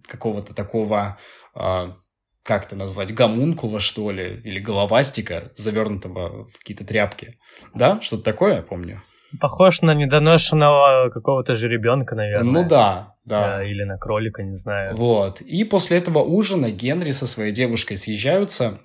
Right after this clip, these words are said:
Speaker 1: и начинается вся эта бытовуха. Э, бессонные ночи, ребёнок постоянно кричит,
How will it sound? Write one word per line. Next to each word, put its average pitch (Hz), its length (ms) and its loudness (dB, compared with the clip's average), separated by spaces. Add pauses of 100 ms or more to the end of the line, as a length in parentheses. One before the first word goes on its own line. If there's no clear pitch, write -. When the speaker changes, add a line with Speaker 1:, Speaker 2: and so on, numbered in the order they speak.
(120)
Speaker 1:
и 214 140 2
начинается 135 580 2
вся 117 220 0
эта 117 160 0
бытовуха. 104 840 -4 (160)
Э, 95 380 -16 (100)
бессонные 110 580 -4
ночи, 170 380 -2
ребёнок 113 760 -4
постоянно 104 480 -4
кричит, 175 540 -4